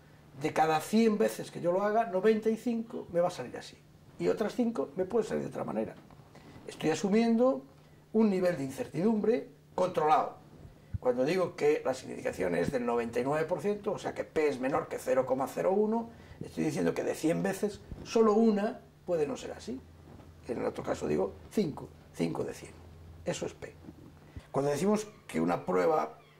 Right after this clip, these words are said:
tiene una determinada sensibilidad y una determinada especificidad, lo que estamos diciendo es el valor que tiene la prueba para resolver la duda sobre la que le preguntamos.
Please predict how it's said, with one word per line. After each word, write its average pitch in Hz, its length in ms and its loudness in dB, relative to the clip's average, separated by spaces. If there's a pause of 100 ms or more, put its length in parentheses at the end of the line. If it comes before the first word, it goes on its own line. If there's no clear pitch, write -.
(340)
tiene 156 220 -2
una 156 160 0
determinada 131 500 -2
sensibilidad 135 560 -2
y 135 60 -4
una 131 160 -2
determinada 123 500 -4
especificidad, 143 800 -4 (800)
lo - 140 -2
que 254 80 0
estamos 247 340 -2
diciendo 190 540 4
es 196 280 2 (120)
el 156 180 0
valor 156 560 2
que - 100 -10
tiene 160 280 -6
la 175 160 -2
prueba 190 420 4 (760)
para 190 520 2
resolver 151 600 0
la 165 140 -2
duda 175 460 -2 (200)
sobre - 280 -4
la 117 100 -2
que 117 60 -2
le 110 80 0
preguntamos. 110 600 -10